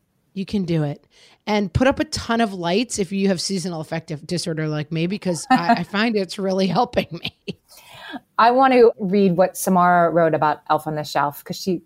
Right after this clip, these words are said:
Speaker 2: spoke in praise of Elf on the Shelf, and I thought it was sort of a good reminder.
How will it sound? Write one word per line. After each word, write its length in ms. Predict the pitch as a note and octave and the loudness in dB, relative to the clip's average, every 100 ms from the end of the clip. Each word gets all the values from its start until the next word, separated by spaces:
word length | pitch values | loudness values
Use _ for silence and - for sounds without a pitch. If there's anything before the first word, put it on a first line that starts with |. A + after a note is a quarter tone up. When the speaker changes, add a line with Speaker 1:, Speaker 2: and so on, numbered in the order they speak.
| _ | _
Speaker 2:
spoke 360 | - F#3+ E3+ - | -4 -2 -2 -4
in 280 | E3 D#3+ - _ _ | -8 -8 -10 _ _
praise 360 | - F#3+ F#3 D#3+ | 2 4 4 2
of 120 | D3+ | 0
Elf 160 | D3+ D#3+ | -2 -2
on 60 | |
the 100 | D3+ | -6
Shelf, 240 | C#3+ C#3 D3+ | -4 -6 -6
and 80 | |
I 80 | C#3+ | -8
thought 160 | C#3+ D3 | -4 -4
it 80 | C#3+ | -6
was 140 | C#3+ | -8
sort 120 | D3 | -8
of 100 | C#3 | -6
a 60 | C#3+ | -8
good 240 | - E3+ | -2 -2
reminder. 400 | D#3+ D3+ C#3+ C#3+ | 0 -4 -6 -10